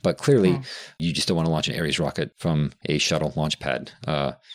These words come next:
Speaker 1: didn't work out too well.
Speaker 2: Yeah, and was there that much servicing that was required on the pad? 'Cause it's a s-, it's a solid, right? All the propulsion is a solid,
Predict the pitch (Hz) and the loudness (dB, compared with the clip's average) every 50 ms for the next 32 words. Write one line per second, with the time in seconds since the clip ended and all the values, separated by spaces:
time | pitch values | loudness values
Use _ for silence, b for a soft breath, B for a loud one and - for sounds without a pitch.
0 | B B - 87 98 90 90 85 82 - 82 73 - - - - - 67 69 - | B B 0 0 0 2 2 0 0 0 -2 -2 -2 -2 -2 -2 -2 -2 -4 -6
1 | - _ - 254 233 247 247 - - - 208 214 208 208 202 185 - - - - | -10 _ -4 -2 -2 -2 -2 -2 0 0 2 4 4 4 2 0 -2 -8 -10 -16
2 | _ - 262 175 185 170 190 175 143 180 196 - 220 214 208 - - - - - | _ -2 0 0 2 4 2 2 2 2 0 2 0 -2 0 2 2 2 2 2
3 | 185 185 196 190 208 196 - 220 220 214 208 202 202 196 196 180 160 160 160 160 | 2 2 2 2 0 0 2 2 2 4 4 2 2 2 2 2 2 2 0 -2
4 | - - - 160 165 175 175 175 175 170 - - 156 160 170 170 170 165 - - | -2 0 0 2 2 4 4 2 2 0 2 2 2 2 4 2 0 0 0 0
5 | 165 170 180 180 - 175 151 156 160 - 165 143 - - - - - - 170 - | 0 0 0 0 -2 0 0 0 0 0 0 -2 0 -2 -4 -6 -4 -6 -4 -2
6 | - 135 - - - - 185 202 214 165 139 131 - 147 160 151 160 180 196 180 | -2 -2 0 0 2 4 4 4 4 2 0 0 0 0 0 2 2 2 2 0
7 | 180 165 - - 180 175 - - 170 156 151 143 - 131 123 - - 165 170 180 | -2 -4 0 0 0 0 2 0 0 2 2 0 0 0 0 0 0 2 2 2
8 | 160 127 120 - | 0 0 -4 -8